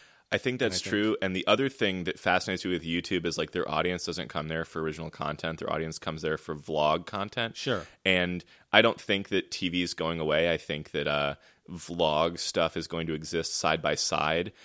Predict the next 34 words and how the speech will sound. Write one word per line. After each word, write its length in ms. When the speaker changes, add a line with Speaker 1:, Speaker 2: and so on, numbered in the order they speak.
Speaker 1:
But 60
what's 120
interesting 720
being 280
on 140
a 40
teen 360
show, 640
uh, 180
Famous 320
in 60
Love, 320
which 160
starred 320
Bella 240
Thorne, 400
who 260
Speaker 2:
Mm-hmm. 100
Speaker 1:
really 300
is 160
more 140
of 60
an 80
Instagram 520
star 260
than 120
she 240
is 200
an 80
actress, 480
in 60
my 160
Speaker 2:
Sure, 220
Speaker 1:
view. 140